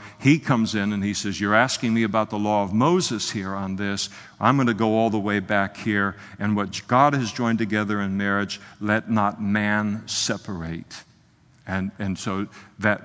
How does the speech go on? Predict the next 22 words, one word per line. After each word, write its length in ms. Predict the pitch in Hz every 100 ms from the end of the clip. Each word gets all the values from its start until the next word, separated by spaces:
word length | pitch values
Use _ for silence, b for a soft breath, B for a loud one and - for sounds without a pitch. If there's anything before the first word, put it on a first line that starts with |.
| - -
this 500 | 113 113 113 107 127
isn't 240 | 123 123
something 460 | - 117 - 107 104
where 240 | 107 101 B -
a 60 |
bunch 320 | 92 120 139 120
of 60 |
rabbis 480 | 117 117 110 107 -
get 180 | 113 -
together 400 | 98 101 101 104
and 200 | 104 98
find 460 | - 110 113 113
out, 320 | 104 101 101 B B -
uh, 280 | 101 90 92
why 640 | - 110 92 104 107 110
people 440 | - 120 104 110
can, 460 | 98 - 98 101 95 B B -
uh, 120 | 98
separate 720 | - - 113 - 98 95 101 B B
or 220 | 117 113
divorce. 600 | 110 104 101 98 95 - B B B _
To, 140 | -